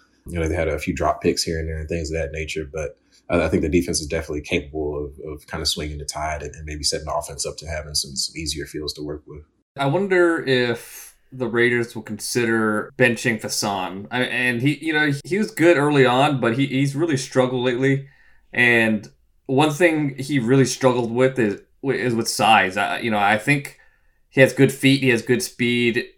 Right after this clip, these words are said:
Speaker 2: but he just struggles with, he's just a really kind of thinly framed corner, and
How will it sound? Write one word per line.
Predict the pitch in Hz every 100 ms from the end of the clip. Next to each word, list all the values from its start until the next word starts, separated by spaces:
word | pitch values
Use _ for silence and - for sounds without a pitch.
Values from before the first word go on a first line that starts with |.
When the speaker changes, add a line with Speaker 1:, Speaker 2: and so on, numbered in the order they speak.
| _ _ -
Speaker 2:
but | 135 135 120 - - _ -
he | 127
just | 147 160
struggles | - 139 127 107
with, | 101 -
he's | 127 147
just | 139
a | - -
really | 104 113 131 127
kind | 110 127
of | 98
thinly | - 117 110
framed | 107 113 110 -
corner, | - 107 120 143 -
and | 117 110 104 98